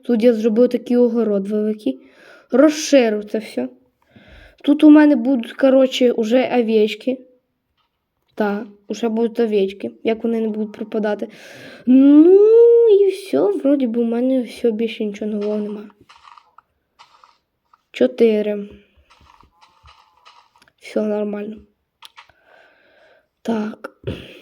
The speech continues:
Ну, давайте на сьогодні це все. Зараз туди залізу, та й все точно буде. Кстати, ставимо лайки, підписуємося на канал.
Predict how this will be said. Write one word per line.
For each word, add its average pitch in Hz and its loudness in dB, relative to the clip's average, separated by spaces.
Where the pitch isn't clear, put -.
Ну, 427 4
давайте 285 0
на 247 -4
сьогодні 220 -4
це 214 -8
все. 247 -4
Зараз 233 -4
туди 214 -4
залізу, 233 0
та 277 -2
й 262 4
все 240 -6
точно 208 -8
буде. 208 -10
Кстати, - 0
ставимо 320 4
лайки, 339 0
підписуємося 262 0
на 233 -4
канал. 294 0